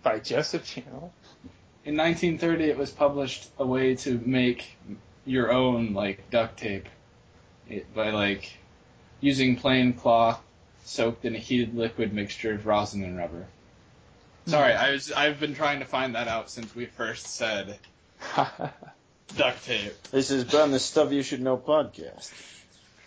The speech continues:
Speaker 3: I'm your bailiff,
Speaker 2: We
Speaker 3: Jesse
Speaker 2: gotta be
Speaker 3: Thorne.
Speaker 2: historically accurate to the setting. We have to maintain the integrity of the
Speaker 3: No, I get it.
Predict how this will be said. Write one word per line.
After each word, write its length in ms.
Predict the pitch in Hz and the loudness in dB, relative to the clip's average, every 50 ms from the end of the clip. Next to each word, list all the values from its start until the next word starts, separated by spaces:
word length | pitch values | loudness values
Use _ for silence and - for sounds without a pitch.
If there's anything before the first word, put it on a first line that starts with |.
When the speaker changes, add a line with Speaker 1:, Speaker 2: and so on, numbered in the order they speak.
| - - - - - - - | -20 -20 -20 -20 -18 -10 -6
Speaker 3:
I'm 180 | 98 107 113 | -4 -4 -2
your 160 | 113 110 107 104 | 0 -2 -2 -2
bailiff, 440 | - - 131 123 117 98 85 - - | 0 2 2 2 2 0 0 -2 -2
Speaker 2:
We 60 | 101 | -2
Speaker 3:
Jesse 180 | - - 214 | 0 0 2
Speaker 2:
gotta 120 | 220 226 - | 2 2 2
be 100 | - 240 | 2 0
Speaker 3:
Thorne. 320 | 226 - 185 - 170 175 - | 2 0 0 -2 -6 -10 -10
Speaker 2:
historically 680 | - 220 214 - - - 208 214 214 214 - 233 226 196 | -8 -6 -6 -4 0 2 2 2 2 2 2 0 0 2
accurate 480 | 160 165 180 208 208 - 208 190 165 - | 2 2 0 0 -2 -2 -4 -4 -4 -6
to 100 | - - | -8 -12
the 80 | 170 | -10
setting. 560 | - - - 175 196 202 151 113 104 107 120 - - | -10 -6 -4 -4 -2 -2 -2 -4 -4 -8 -12 -10 -4
We 100 | 143 147 | -2 0
have 120 | 156 156 | 0 -2
to 100 | - 180 | -2 -4
maintain 500 | 180 175 175 175 165 - 170 170 180 180 | -2 -2 -2 -4 -4 -2 0 0 0 0
the 120 | 175 165 | 0 -2
integrity 580 | 165 165 160 - 180 175 170 165 160 151 151 147 | -4 -4 -4 -2 -2 0 0 0 -2 -2 0 0
of 240 | 135 131 127 123 127 | 0 0 -2 -2 -4
the 300 | 123 120 113 113 120 127 - - | -4 -2 -2 -2 -4 -6 -8 -6
Speaker 3:
No, 120 | - 190 - | -4 0 0
I 160 | - 135 151 | 2 2 0
get 240 | 151 117 127 - - | 2 2 2 4 4
it. 100 | 120 - | 4 2